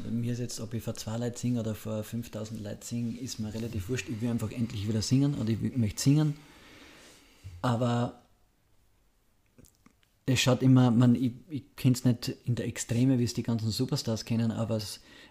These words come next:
es ist auch nicht immer nur lässig, du, weil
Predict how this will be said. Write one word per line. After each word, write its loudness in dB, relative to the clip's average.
es 0
ist 0
auch 4
nicht 6
immer 6
nur 6
lässig, 0
du, -2
weil -2